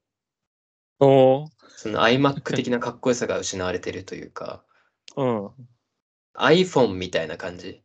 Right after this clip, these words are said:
Speaker 2: デザインで言ったら。
Speaker 1: むずい、言ってること。
Speaker 2: いや、カラフルで、その、結構、
Speaker 1: うん。
Speaker 2: あの、淡いカラーリングっていうか、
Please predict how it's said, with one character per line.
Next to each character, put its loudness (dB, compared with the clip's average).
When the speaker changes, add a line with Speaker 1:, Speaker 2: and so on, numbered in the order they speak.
Speaker 2:
デ -2
ザ -4
イ -6
ン -14
で -16
言 -18
っ -20
た -14
ら。 -16
Speaker 1:
む -2
ず 0
い、 2
言 4
っ -8
て -6
る -4
こ -2
と。 -8
Speaker 2:
い 0
や、 2
カ 0
ラ 2
フ -8
ル -6
で、 -2
そ -16
の、 -14
結 0
構、 -4
Speaker 1:
う -4
ん。 -4
Speaker 2:
あ -10
の、 -12
淡 2
い -8
カ -2
ラ 0
ー -2
リ -8
ン -10
グ -12
っ -16
て -18
い -14
う -20
か、 -14